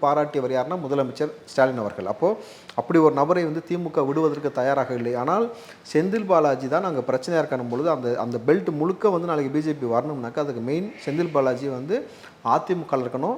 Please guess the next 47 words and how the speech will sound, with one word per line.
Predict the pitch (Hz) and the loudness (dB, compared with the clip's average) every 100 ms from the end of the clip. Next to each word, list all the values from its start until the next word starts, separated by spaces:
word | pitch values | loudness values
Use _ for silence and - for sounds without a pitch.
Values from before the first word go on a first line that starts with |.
| - | -6
அப்படி | - 120 123 | -10 -4 -4
இல்லாட்டி | 160 151 - 254 - - | -2 -2 -4 -12 -14 -8
ஜெயிலுக்குள்ள | 135 147 113 90 | 0 0 0 -6
இருக்கணும். | 80 - - - - - | -10 -14 -18 -20 -20 -2
அப்போ | - 147 175 | -2 0 0
நீ | 143 | 4
எதை | 139 208 | 6 6
சூஸ் | 220 214 - | 2 -4 -2
பண்ண | 165 143 | -2 0
போறேன்னு | 143 147 | 2 2
கேட்கும் | 147 139 131 | 0 -2 -2
பொழுது | 147 170 | -2 2
எதை | 165 | 2
சூஸ் | 185 180 - | 2 -4 -4
பண்ணுவாரு? | 139 131 131 175 - - - - | -2 0 -2 -4 -10 -20 -20 0
மறுபடியும் | 143 175 175 | 6 8 8
ஒன்றரை | 160 156 | 6 6
வருஷம் | 147 160 | 6 2
ரெண்டு | 147 | 2
வருஷம் | 143 139 | 4 4
ஜெயிலுக்கு | 143 127 | 4 2
போவாரா? | 110 98 117 101 - - - - - - - - | -2 0 -2 -6 -16 -20 -20 -20 -20 -20 -18 2
எலெக்ஷன் | 156 170 160 | 2 2 2
நெருங்கிடுச்சு. | 151 151 143 | 2 2 2
ஆனா | 123 151 196 | 2 2 2
நீ | 156 | 0
மறுபடியும் | 135 156 190 196 | 2 4 2 2
இந்த | 160 | 2
ஒரு | 139 | 4
ஆறு | 135 180 | 4 4
மாசம் | 180 180 185 | 2 -2 -2
எம் | 160 165 | -2 4
எல் | 165 | 6
ஏவா | 156 156 | 6 4
மினிஸ்டரா | 156 151 175 | 0 -2 2
இருக்கிறது | 147 147 143 | 2 0 -2
நீ | |
திறந்துட்டு | 139 147 160 147 | -2 -2 -2 0
வரதெல்லாம் | 135 151 143 | 0 0 -2
ஒரு | 143 | -2
மேட்ரு | 147 147 | -2 -2
கிடையாது. | 131 120 101 - - - - - - | 0 0 -2 -10 -18 -20 -20 -20 -4
மறுபடியும் | 120 147 123 | 0 0 0
அஞ்சு | 143 151 | -2 -2
வருஷம் | 151 143 147 | -2 -2 -6
உனக்கு | 120 123 | -4 -4
வந்து | 139 | -4